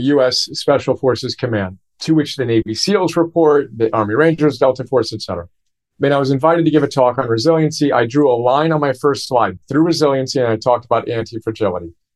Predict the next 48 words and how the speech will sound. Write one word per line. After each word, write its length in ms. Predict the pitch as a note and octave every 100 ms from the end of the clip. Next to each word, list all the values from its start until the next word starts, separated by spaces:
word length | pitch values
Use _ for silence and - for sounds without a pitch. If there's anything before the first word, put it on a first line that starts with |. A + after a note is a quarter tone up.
| _ _
And 120 | C#3
I 60 | C#3
talked 280 | C3+ F#3+ E3
about 160 | F3
exactly 480 | D3+ C#3+ C3+ B2 B2
this. 260 | A2 G#2+ - C3+
But 120 | D3
General 320 | E3+ G3 F3+
Fenton, 440 | - D#3+ D3 A2+ G2+
who 100 | A#2+
runs 360 | A#2+ A#2+ A#2
socom, 480 | - A2 - G2 F2+ - _ _
I 40 | D3
took 160 | F3
ten 240 | E3+ F3+ E3+
pages 300 | E3 D3+ C3
of 80 | C3
notes. 300 | C#3 B2+ -
He's 140 | A#2
blessed 400 | B2+ C3 B2 -
for 120 | - B2
me 160 | A2+
to, 140 | A2 G2+
to 240 | - A#2+
share 520 | A2 C3+ B2 A2+ A2+ -
ideas 400 | A2+ A2+ A2+ A2
from 280 | - A#2 F#2
it. 80 | - _ -
Literally, 540 | D3 G3 G#3 F3+ D#3+ D#3
first 340 | - F#3 -
page 240 | E3+ D#3+ C#3+
of 60 |
notes. 500 | C#3+ C3+ A#2+ G2 - _ _ _ _ _
They 180 | C#3+ G3
train 420 | - F#3+ G3 A3
something 640 | G3 G#3 G#3 A3+ A#3 A#3 D#3 _ _
over 540 | C#3 E3+ G3 D#3 C#3 B2
and 180 | B2 -
over 540 | D3 F3 G3+ D3+ C3+ B2
and 120 | -
over 260 | E3 F3+
again, 220 | D#3 A#2 A#2+
not 300 | D#3 A#3 A#3
until 320 | D#3+ F#3 F#3
they 140 | E3
get 140 | D3 C3
it 140 | A2
right, 480 | G#2+ A2+ C3 A3+